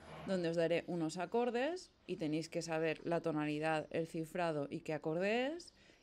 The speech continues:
y os daré la tonalidad, el tipo o el cifrado para que completéis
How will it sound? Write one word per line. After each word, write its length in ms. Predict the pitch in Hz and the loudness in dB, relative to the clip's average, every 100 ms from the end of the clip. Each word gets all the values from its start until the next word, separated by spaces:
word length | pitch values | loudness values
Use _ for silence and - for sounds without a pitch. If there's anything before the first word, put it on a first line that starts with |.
| - | -2
y 100 | 185 | 0
os 80 | |
daré 240 | 170 160 175 | 2 2 4
la 140 | 175 | 2
tonalidad, 800 | 180 185 180 180 185 180 180 180 - - - | 0 -2 0 2 2 2 0 -2 -10 -14 -4
el 180 | 160 | -4
tipo 600 | 151 202 208 196 196 202 - | -2 -2 -2 2 2 2 0
o 100 | 160 | -2
el 80 | 156 | -2
cifrado 920 | 160 151 185 196 196 190 196 196 - | -6 -2 0 2 2 2 2 0 -2
para 200 | 165 160 | -2 0
que 120 | 160 | -2
completéis 720 | 165 160 165 151 160 190 214 | -2 -2 0 0 2 0 -4